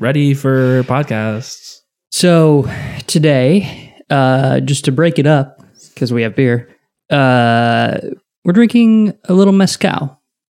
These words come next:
Speaker 1: Yes. Uh, not in its original fashion, though. Am I wrong in saying that?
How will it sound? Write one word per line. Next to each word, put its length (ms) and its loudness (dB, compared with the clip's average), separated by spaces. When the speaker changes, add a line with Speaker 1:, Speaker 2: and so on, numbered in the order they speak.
Speaker 1:
Yes. 380 -14
Uh, 280 -6
not 340 -2
in 280 -2
its 340 -2
original 400 0
fashion, 480 -2
though. 320 -6
Am 140 -8
I 500 -4
wrong 280 -2
in 100 -2
saying 300 -2
that? 400 -10